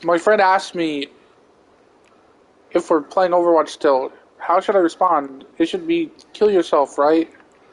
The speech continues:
Joking. Joking. I'm gonna buy this. I'm not actually gonna buy this. What else?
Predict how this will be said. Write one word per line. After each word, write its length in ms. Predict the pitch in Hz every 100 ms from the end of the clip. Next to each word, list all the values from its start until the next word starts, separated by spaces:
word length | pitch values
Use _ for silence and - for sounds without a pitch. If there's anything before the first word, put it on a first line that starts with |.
| _ _ _ _ _ -
Joking. 340 | 139 135 - - - _ _ _ _ _ _ _ _ - - _ _ _ -
Joking. 440 | 202 220 - 175
I'm 1040 | - _ _ _ _ _ _ _ _ - 247
gonna 60 |
buy 240 | 294 330 151
this. 340 | 127 - - -
I'm 80 | 165
not 160 | 185
actually 220 | 170 -
gonna 140 | 170 165
buy 160 | 170
this. 480 | 131 131 - - - _ _ _ _ _ _ _ _ _ _
What 120 | - 135
else? 640 | 131 139 - - -